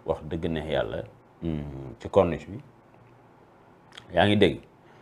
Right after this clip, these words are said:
Moom mu, moom mu di fa jaaraat. Donc, waroon nañu bàyyi moom mu jël yoon wi nga xamante ne bii mooy yoon wi dal xelam. Su ko defee, ñu dem déglu ci ko. Léegi nag, Sénégal bu nekkee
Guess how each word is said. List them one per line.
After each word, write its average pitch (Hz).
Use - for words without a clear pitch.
Moom 80
mu, 78
moom 78
mu 76
di 76
fa 71
jaaraat. 60
Donc, 78
waroon 87
nañu 78
bàyyi 67
moom 73
mu 73
jël 71
yoon 76
wi 73
nga 78
xamante 78
ne 71
bii 67
mooy 73
yoon 73
wi 76
dal 80
xelam. 65
Su -
ko 73
defee, 71
ñu 78
dem 78
déglu 85
ci 90
ko. 78
Léegi 82
nag, 80
Sénégal 85
bu 67
nekkee 80